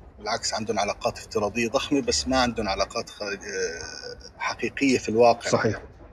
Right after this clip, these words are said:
Speaker 1: أنا ليش سألتك هالسؤال؟ لأنه بتجربتك أنت في حياتك الشخصية كنت في البداية بتوعى عن نفسك إنك كنت خجول.
Speaker 2: مم.
Speaker 1: وتحول هذا الخجل، آه، للمشهور ألفيس الفلسطيني في، في أمريكا.
Speaker 2: نعم.
Speaker 1: آه، <laughs> فهاي الجزئية،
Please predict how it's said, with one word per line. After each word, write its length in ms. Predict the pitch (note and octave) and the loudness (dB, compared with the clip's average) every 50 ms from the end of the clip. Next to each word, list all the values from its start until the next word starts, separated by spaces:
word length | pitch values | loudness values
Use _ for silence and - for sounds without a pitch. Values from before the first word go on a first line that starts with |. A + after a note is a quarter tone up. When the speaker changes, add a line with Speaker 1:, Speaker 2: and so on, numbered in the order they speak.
| - - - | -18 -6 0
Speaker 1:
أنا 120 | B2+ B2+ B2+ | 4 4 6
ليش 140 | C3+ D#3 | 6 4
سألتك 420 | - - D#3 D3+ D3 - D3 - C3 | 4 4 4 4 4 2 0 0 0
هالسؤال؟ 400 | A#2 - - C3+ B2+ B2+ B2 B2 | 0 0 0 0 2 2 2 2
لأنه 220 | A#2+ A#2+ A#2+ A#2+ A2+ G2+ A2 | 2 0 0 -2 -4 -4 -8
بتجربتك 640 | B2 - C3 B2+ - - D#3+ - - D3+ - - - | -2 0 0 2 2 0 0 2 4 4 4 2 0
أنت 180 | - - - | -8 -6 -6
في 120 | - - - | -6 -6 -6
حياتك 440 | - - A2+ C3 C#3 - A#2+ A2+ - | -4 0 2 2 2 2 -2 -4 -4
الشخصية 680 | A2 - - - - - - C3 B2 A2+ G2+ G2+ G2 | -4 -4 -4 -4 -4 -4 -2 0 0 0 0 -2 -4
كنت 240 | - - B2+ B2 - | -4 -6 -8 -8 -6
في 120 | - - | -8 -8
البداية 360 | A#2 A2 A#2 A2 B2+ C3 B2+ | -4 -4 -2 2 4 4 4
بتوعى 320 | A2+ G2+ - - B2 A#2 G#2+ | 4 2 -2 -2 -2 -2 0
عن 160 | G#2 B2 A#2+ | 0 -2 -2
نفسك 280 | A2 - - A#2 - | -2 -2 -4 -4 -4
إنك 220 | A2+ A#2 G#2+ - - | -4 -6 -4 -2 -2
كنت 140 | B2+ - - | -2 -2 0
خجول. 400 | - - G#2 - - A2 G#2 - - - - - - - - - - - | 0 0 0 2 0 0 -2 -2 -4 -10 -20 -20 -20 -20 -20 -8 0 4
Speaker 2:
مم. 200 | B2+ B2 A#2 A2 - - - - - - | 4 6 4 4 0 -6 -12 -16 -12 -10
Speaker 1:
وتحول 560 | - G#2+ - - - - C3+ C#3+ C#3+ C#3 C3 B2 | -8 -6 -4 -2 0 4 6 8 10 10 10 10
هذا 200 | C#3+ C3 B2 C3 | 8 8 8 6
الخجل، 540 | A#2+ - - D3+ C3+ C#3 D3 C#3 C#3+ C#3 - - | 4 6 4 4 6 6 6 6 6 2 -2 -2
آه، 240 | B2 A#2 G#2+ G2+ A2+ | -2 -2 -2 0 0
للمشهور 640 | A#2+ A#2+ A#2 B2 A#2 - - - C#3 C3+ C3 B2+ - - | 0 2 4 4 4 4 4 4 4 4 4 4 4 2
ألفيس 320 | C#3 C3 - - A#2+ - A2+ | 2 2 2 0 -2 -2 -2
الفلسطيني 600 | - - A#2 A#2 A2 - - - C3 B2+ B2+ A2+ | 0 2 2 2 2 2 2 2 2 4 2 2
في، 300 | - - G#2+ G#2 G#2 G#2+ | 2 2 2 2 2 2
في 160 | - A#2 G#2+ | 2 0 2
أمريكا. 420 | A2+ A#2 A#2 A2+ - - - - - - - _ _ _ _ _ | 4 6 6 6 4 2 -4 -10 -10 -14 -20 _ _ _ _ _
Speaker 2:
نعم. 300 | - B2+ A#2+ G#2+ - - - - - G2 | 0 2 2 0 -2 -4 -6 -8 -8 -4
Speaker 1:
آه، 800 | G#2 G2+ G2+ G2+ G2+ F#2+ - - - B2+ B2 C3+ D#3+ C3+ B2+ | -2 0 2 2 2 0 -2 -2 2 4 6 8 8 8 8
<laughs> 180 | B2+ - - - | 6 4 2 4
فهاي 640 | - B2 A2+ - - B2 A#2+ A#2 - - E3 D#3+ E3+ | 6 6 6 6 6 4 4 4 6 6 6 6 4
الجزئية، 720 | D#3+ C#3 A#2+ B2 A#2+ - - - C3+ C#3+ C#3 B2 G#2+ G2 | 2 0 0 0 0 0 0 2 2 2 4 2 2 0